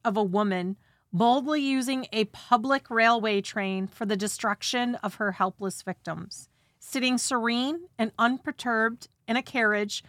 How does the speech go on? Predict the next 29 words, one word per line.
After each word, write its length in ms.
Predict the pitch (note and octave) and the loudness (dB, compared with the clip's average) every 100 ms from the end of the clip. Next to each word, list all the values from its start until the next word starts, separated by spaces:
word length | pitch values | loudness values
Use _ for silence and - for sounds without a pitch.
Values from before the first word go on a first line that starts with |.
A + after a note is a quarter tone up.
| _ _ _ - | _ _ _ 0
with 200 | A#3+ F#3+ | 2 2
one 380 | G3 A3+ B3 C#4+ | 2 4 4 0
tiny 400 | - B3+ A#3+ B3+ | -2 0 0 -4
corpse 600 | - A3 G3 G3 - - _ | -6 0 0 0 -8 -10 _
in 100 | A3+ | -2
a 80 | G#3+ | -2
tin 320 | F#3 - B3 A#3 | -2 -4 0 4
box 460 | F#3 F#3 - - - | 4 4 -2 -10 -6
at 140 | G#3 | -2
her 120 | G3+ | -2
feet 420 | G3+ G#3 D#3 - - _ _ _ - | -2 -6 -8 -10 -20 _ _ _ -2
and 120 | A#3 | 0
another 580 | A3+ A3 A#3 A3+ F3+ F#3 _ _ - | 2 6 6 6 2 0 _ _ -4
enshrouded 840 | A#3 G#3 - G3+ G3 G#3+ B3 B3 - | -4 -2 -2 4 4 4 0 -4 -4
in 120 | A#3 | 0
a 80 | A#3+ | 0
shawl 520 | A#3+ A#3 G3 F#3 G3 - | 0 4 4 4 0 -2
and 140 | A3+ | -2
secured 580 | - - - A3 G3+ G3 | -2 -10 -8 -2 0 0
by 120 | A3 | 0
traveling 600 | G#3 - G#3 F#3+ F3+ F3 | -2 0 2 2 0 -4
straps 600 | F3+ - F#3 E3 D3 - - - | -4 -4 -2 -2 -2 -8 -8 -2
in 100 | G3+ | 0
the 80 | |
luggage 440 | F#3 F3+ F#3 E3+ - | 2 2 0 -4 -4
rack 440 | E3+ D3 D3+ _ _ _ _ | -2 -2 -4 _ _ _ _
at 120 | F#3 - | -6 -6
her 180 | F3+ | -8
head. 340 | D#3 D3+ C#3 | -6 -6 -8